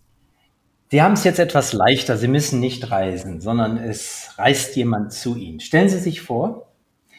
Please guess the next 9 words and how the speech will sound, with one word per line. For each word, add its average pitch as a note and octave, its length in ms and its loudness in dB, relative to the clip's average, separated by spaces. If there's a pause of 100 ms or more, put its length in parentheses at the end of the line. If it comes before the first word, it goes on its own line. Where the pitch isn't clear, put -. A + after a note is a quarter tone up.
(240)
Ihr C#3 220 0
achtzig-jähriges G2 1120 -6
Ich - 400 -10
reist B2 380 0
aus - 260 -8
der A2 180 -8
Zukunft G#2 680 -6
zu - 280 -14
Ihnen. E2 200 -18